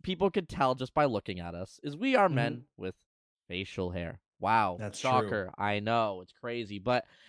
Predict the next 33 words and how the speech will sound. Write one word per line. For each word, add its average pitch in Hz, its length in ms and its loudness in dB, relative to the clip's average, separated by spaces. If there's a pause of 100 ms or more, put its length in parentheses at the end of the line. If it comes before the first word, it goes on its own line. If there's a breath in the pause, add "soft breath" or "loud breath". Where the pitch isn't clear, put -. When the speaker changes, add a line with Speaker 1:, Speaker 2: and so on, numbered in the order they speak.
(100)
Speaker 1:
at 139 240 10
one 170 320 10
point, 139 400 2
you 117 240 0
looked 110 220 0
like 101 200 0
an 92 60 -6
adolescent 90 540 -6
teenager. 95 480 -10
And 104 100 -2
I 147 40 6
wanna 202 180 6
go 170 120 2
through 156 160 -6
the 120 100 -6 (100)
phases 127 480 -2
of 101 180 -2
the 87 80 -10
Spooger 117 500 0
facial 90 400 -4
hair, 87 160 -4
'cause 175 160 -4
you 262 100 4
have 233 120 8
a 160 60 0
nice 127 260 0
ginger 120 400 -4
beard 95 380 -4
now. 92 240 -8 (440 loud breath)
Everybody 156 460 4
recognizes 107 720 0
your 107 140 -2
beard. 90 440 -6